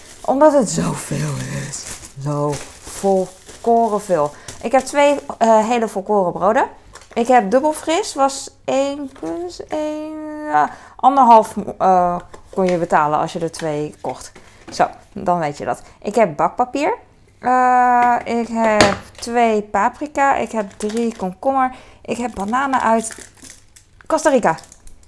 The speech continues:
Waar komt het vandaan? Oh, Colombia. Hmm. Meestal is het, eh, Colombia, Costa Rica of, eh, nog, nog eentje. Antarctica. Ik weet niet. Iets met een A. Eh, Grols bier. Ik durf het niet eens te pakken. Kijk,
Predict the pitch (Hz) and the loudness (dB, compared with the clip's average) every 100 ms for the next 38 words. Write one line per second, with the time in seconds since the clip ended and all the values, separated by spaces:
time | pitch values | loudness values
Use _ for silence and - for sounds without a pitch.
0 | _ _ _ _ _ _ _ _ _ _ | _ _ _ _ _ _ _ _ _ _
1 | _ _ - 196 196 196 190 165 151 - | _ _ -16 -12 -10 -10 -10 -10 -10 -12
2 | - - - 170 165 165 139 - - 156 | -8 -6 -2 0 -2 -4 -4 -6 -12 -10
3 | 170 185 180 202 233 - _ - _ _ | -4 -2 -2 -6 -10 -16 _ -20 _ _
4 | - 185 196 202 196 190 185 - 170 165 | -6 0 2 2 2 0 -2 0 0 0
5 | - - - 175 165 170 165 156 - - | -6 -20 -2 2 2 2 2 2 -2 -6
6 | - 151 156 151 147 127 - - 143 143 | -6 -6 -4 -4 -2 -4 -8 -8 -6 -8
7 | - - - - - - 165 - 180 165 | -12 -20 -20 -20 -18 -14 -14 -10 -8 -6
8 | 147 156 - - 175 180 185 156 151 135 | -8 -10 -14 -8 -4 0 0 0 -2 0
9 | 170 180 165 - 208 254 254 160 147 - | 2 2 2 -2 0 4 4 4 2 -4
10 | - - _ - - - - - - - | -20 -20 _ -20 -20 -20 -20 -20 -20 -18
11 | - - 196 196 190 - 233 247 254 202 | -18 -6 2 4 2 0 -2 0 -2 0
12 | 233 240 202 196 233 233 233 220 208 202 | 2 4 2 2 2 2 2 0 0 0
13 | - 220 175 175 165 | 2 2 2 0 0